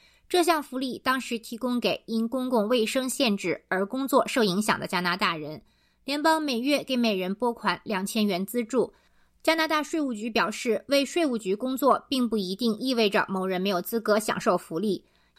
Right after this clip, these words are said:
因为一些加拿大税务局员工签订的是临时合约或学生合约。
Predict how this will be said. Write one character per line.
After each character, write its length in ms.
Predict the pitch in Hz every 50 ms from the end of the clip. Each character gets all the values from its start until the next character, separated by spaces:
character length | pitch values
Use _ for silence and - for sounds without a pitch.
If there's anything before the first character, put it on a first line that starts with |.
| _ _ -
因 140 | 311 320
为 120 | 311 320 320
一 100 | 302 285
些 220 | - - 302 302
加 140 | 294 302 294
拿 120 | 294 285
大 160 | 285 285 277 254
税 160 | - - 294
务 140 | 254 220 214
局 140 | 202 226
员 240 | 226 220 180 190 220
工 260 | 226 277 277 269 -
签 240 | - - 311 311 311
订 100 | 302 294
的 140 | 247 214 202
是 240 | - - 240 208 -
临 220 | - 202 196 226 247
时 180 | - - 220
合 220 | 208 - 208 190 202
约 180 | 220 240 247 -
或 280 | - - - 285 240
学 220 | 226 - - 196 196
生 180 | - 269 269
合 220 | - - 190 160 170
约。 260 | 185 190 202 -